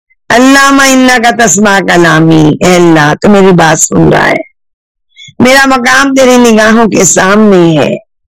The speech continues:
میرے کھلے چھپے سے سب سے تو واقف ہے، تجھ سے میری کوئی بات پوشیدہ نہیں، میں مصیبت زدہ نادار فقیر ہوں،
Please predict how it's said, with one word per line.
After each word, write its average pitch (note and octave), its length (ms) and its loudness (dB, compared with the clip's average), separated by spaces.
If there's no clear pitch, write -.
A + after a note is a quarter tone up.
میرے B3 260 2
کھلے C4 360 0
چھپے C4+ 200 0
سے C4 200 0
سب B3+ 180 0
سے C4 160 2
تو C#4 220 0
واقف A#3+ 600 0
ہے، F#3+ 240 2
تجھ C#4 240 2
سے C#4+ 60 2
میری C4+ 280 2
کوئی C4 360 2
بات A#3 260 0
پوشیدہ G#3+ 600 0
نہیں، F#3+ 460 2
میں A#3+ 160 2
مصیبت D4 640 2
زدہ C4+ 400 0
نادار A3 460 0
فقیر G3+ 580 0
ہوں، F3+ 420 2